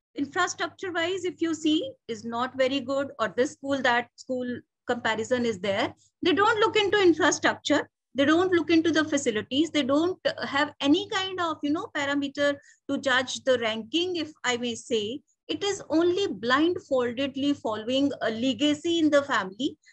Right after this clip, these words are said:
that they know this, there are three, four schools in one city, uh, which are, you know, the big shots, and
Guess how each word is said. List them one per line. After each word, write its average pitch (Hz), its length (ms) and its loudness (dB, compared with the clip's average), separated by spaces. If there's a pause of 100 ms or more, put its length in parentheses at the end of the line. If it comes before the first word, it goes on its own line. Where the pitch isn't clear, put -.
(140)
that 226 280 0
they 302 360 2
know 277 480 0
this, 294 500 -2
there 254 160 -2
are 262 160 -2 (100)
three, 294 360 0
four 254 240 -6
schools 220 680 -10 (360)
in 247 180 -4
one 247 240 4
city, 226 440 -6 (260)
uh, 202 280 0
which 233 220 -4
are, 226 180 2
you 226 160 -4
know, 240 220 -4
the 214 100 -10
big 247 220 -8
shots, 262 580 -2
and 240 320 0